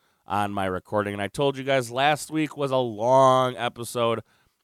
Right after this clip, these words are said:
I apologize to those of you who are upset that it was a little longer than thirty minutes. Um, I'm still confused,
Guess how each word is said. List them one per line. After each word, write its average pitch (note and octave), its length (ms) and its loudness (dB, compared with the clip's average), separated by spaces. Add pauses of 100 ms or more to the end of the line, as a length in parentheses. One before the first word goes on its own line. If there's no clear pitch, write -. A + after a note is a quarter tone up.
(120)
I G2+ 120 -12
apologize A2 720 -2
to - 80 -16
those G#2+ 200 -6
of G2 100 -12
you G#2+ 180 -6
who G#2+ 100 -8
are G2+ 120 -4
upset A2 480 -4
that G2+ 100 -6
it F#2+ 60 -6
was G2 100 -8
a F#2+ 60 -14
little F#2+ 260 -10
longer A2 300 -2
than F#2 120 -12
thirty G2 300 -12
minutes. A2 500 -8 (480)
Um, G#2 440 -4 (320)
I'm C3+ 140 -4
still C#4+ 260 -2
confused, C#3 760 -8